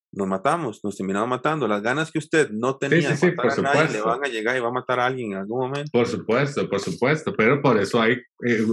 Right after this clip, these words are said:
Speaker 2: momentos de convivencia y, y cuestiones que tienen que ser iguales para todos. Es decir, ah, t-, todos usamos el mismo, la mis-, el mismo baño, ¿me entiende? O sea, en ese, a ese tipo de cosas es lo que yo apelo.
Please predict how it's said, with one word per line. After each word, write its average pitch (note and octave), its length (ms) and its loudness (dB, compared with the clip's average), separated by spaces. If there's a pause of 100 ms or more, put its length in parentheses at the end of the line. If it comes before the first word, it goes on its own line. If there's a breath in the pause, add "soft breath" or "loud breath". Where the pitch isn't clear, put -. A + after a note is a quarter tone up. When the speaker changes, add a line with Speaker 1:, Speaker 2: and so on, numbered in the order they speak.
Speaker 2:
momentos G2+ 500 2
de C#3 140 0
convivencia A2+ 720 0
y, A#2+ 60 2 (220)
y F#2 40 -6
cuestiones G2+ 480 0
que C#3+ 80 2
tienen A#2 260 0
que A#2+ 120 2
ser A2+ 240 0 (560)
iguales G#2+ 520 0
para B2 280 2
todos. C#3+ 320 4
Es G#2+ 80 -2
decir, C#3 280 2 (540 loud breath)
ah, F2 80 -4 (220)
t-, C#3 220 0
todos G3 260 8
usamos F#3+ 380 4
el C3+ 100 2
mismo, C#3+ 240 0
la B2+ 140 2
mis-, B2+ 220 0
el B2+ 120 2
mismo C#3 260 2
baño, F3 320 0 (340)
¿me A2+ 120 -2
entiende? D#3+ 440 2
O G#2 80 0
sea, B2+ 300 2
en B2+ 140 2
ese, B2+ 200 2
a B2+ 200 4
ese C#3 160 2
tipo F#3+ 280 -2
de E3+ 120 0
cosas D#3+ 260 2
es E3 80 4
lo E3+ 140 0
que E3+ 120 -2
yo C3 160 2 (120)
apelo. F#3+ 340 0